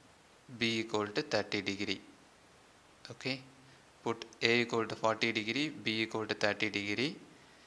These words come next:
in this formula. So it becomes cos forty-five degree minus thirty degree equal to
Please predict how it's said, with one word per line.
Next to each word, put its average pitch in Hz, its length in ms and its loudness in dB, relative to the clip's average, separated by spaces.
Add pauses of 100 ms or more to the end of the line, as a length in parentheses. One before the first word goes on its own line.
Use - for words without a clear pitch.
(380)
in 107 280 0
this 143 460 6 (100)
formula. 104 720 6 (1120)
So - 120 4
it 110 260 6
becomes 131 760 6 (840)
cos - 600 6 (100)
forty-five 123 500 4
degree 117 300 4
minus 110 280 0
thirty 110 320 4
degree 107 360 2
equal 104 260 2
to 156 220 6